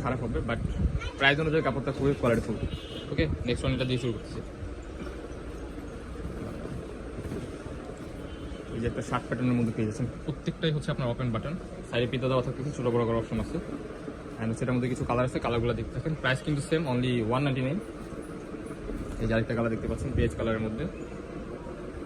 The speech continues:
প্রত্যেকটাই রং কষের গ্যারান্টি দেওয়া আছে, ঠিক আছে? হান্ড্রেড পার্সেন্ট রং কষ বসে সব কিছুর গ্যারান্টি দেওয়া থাকতেছে।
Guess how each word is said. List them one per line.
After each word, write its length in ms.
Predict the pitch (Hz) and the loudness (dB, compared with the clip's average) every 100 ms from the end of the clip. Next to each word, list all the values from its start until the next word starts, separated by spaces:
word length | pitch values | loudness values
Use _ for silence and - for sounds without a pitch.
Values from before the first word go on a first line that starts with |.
| - - - | -8 -8 -4
প্রত্যেকটাই 400 | 147 156 156 165 139 | 0 4 8 8 8
রং 80 | 139 | 8
কষের 200 | 147 139 123 | 6 4 4
গ্যারান্টি 220 | 117 117 | 6 6
দেওয়া 120 | 107 101 | 4 2
আছে, 100 | - - | 0 0
ঠিক 100 | 170 | 0
আছে? 120 | - - - | -2 -4 -2
হান্ড্রেড 200 | 117 127 | 0 2
পার্সেন্ট 180 | 135 131 123 | 2 4 4
রং 60 | 123 | 4
কষ 100 | 123 | 2
বসে 140 | 120 135 | 0 -2
সব 80 | 120 | -2
কিছুর 160 | 117 123 | -2 2
গ্যারান্টি 200 | 110 110 110 | 2 4 2
দেওয়া 120 | 107 | 0
থাকতেছে। 260 | 104 - | -2 -4